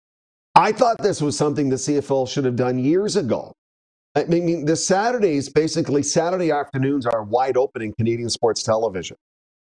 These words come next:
You've got your one o'clock game, your four o'clock game, and then the Saturday night hockey rotation doesn't begin to seven P M. So for the six P M highlight show in the weekend,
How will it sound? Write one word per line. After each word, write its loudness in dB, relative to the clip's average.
You've 4
got 2
your 2
one 2
o'clock 0
game, 0
your -2
four 2
o'clock 0
game, 0
and 2
then 0
the 2
Saturday 0
night 0
hockey 0
rotation 0
doesn't 0
begin 0
to 0
seven 0
P 0
M. 0
So 0
for 6
the 2
six 0
P 2
M 2
highlight 2
show 0
in 0
the 0
weekend, 0